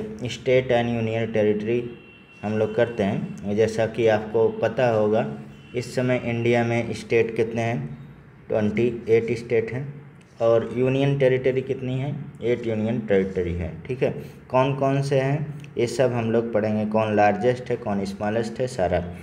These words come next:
यहाँ पे थोड़ा सा आप figure देख सकते हैं, ये map है Indian का। इसमें state and union territory के बारे में दिया है कि ट्वेंटी एट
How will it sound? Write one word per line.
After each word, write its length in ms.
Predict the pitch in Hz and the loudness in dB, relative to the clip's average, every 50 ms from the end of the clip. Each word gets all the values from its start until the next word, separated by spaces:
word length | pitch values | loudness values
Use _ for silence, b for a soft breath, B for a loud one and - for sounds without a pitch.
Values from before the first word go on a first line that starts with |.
| B B B B B 120 | B B B B B -2
यहाँ 160 | 131 143 143 | 0 0 2
पे 180 | 143 147 143 | 2 2 0
थोड़ा 300 | 143 - 147 143 143 147 139 | 0 2 2 4 6 6 4
सा 160 | 143 143 135 131 - 95 | 4 4 2 2 2 2
आप 320 | 107 117 117 - - - - | 2 2 0 0 -6 -12 -8
figure 280 | - 117 113 117 120 113 | -6 -2 2 2 2 2
देख 240 | 101 120 123 123 - | 4 4 2 2 2
सकते 300 | - 123 - - - 117 | 0 -4 -4 -4 -4 -2
हैं, 420 | 113 117 135 - - - - - - - - - - - - - - - - - | -2 -2 -4 -4 -8 -10 -12 -16 -18 -20 -20 -20 -20 -20 -20 -20 -20 -18 -8 -4
ये 100 | 117 117 | -2 0
map 320 | 113 113 117 120 117 117 113 | 2 2 2 2 2 0 -2
है 60 | 127 123 | -2 -2
Indian 360 | 120 123 120 123 123 117 113 | -2 0 0 0 0 0 -2
का। 180 | 117 113 131 139 - B B B B B B B 131 | -4 -6 -6 -8 -8 B B B B B B B -4
इसमें 460 | 113 - 123 117 117 117 117 120 120 | -4 -2 0 0 0 0 0 -2 -4
state 380 | 110 - - 135 135 135 135 127 | -6 -2 2 4 4 6 6 4
and 180 | 120 113 113 | 2 2 2
union 420 | 113 113 113 113 113 117 113 107 110 | 0 -2 0 0 0 -2 -2 -2 0
territory 420 | 107 104 104 101 104 101 107 98 | 0 0 0 0 -4 -4 -4 -2
के 80 | 98 104 | -2 0
बारे 240 | 95 98 95 95 98 | 0 2 0 0 0
में 120 | 95 98 | 0 0
दिया 220 | 95 101 110 120 113 | 0 2 2 2 2
है 120 | 113 113 113 | 2 0 0
कि 160 | - 127 113 | -2 -4 -6
ट्वेंटी 420 | - - 98 95 98 95 98 98 101 | -2 -2 -2 0 0 0 0 2 2
एट 160 | 104 101 | 2 2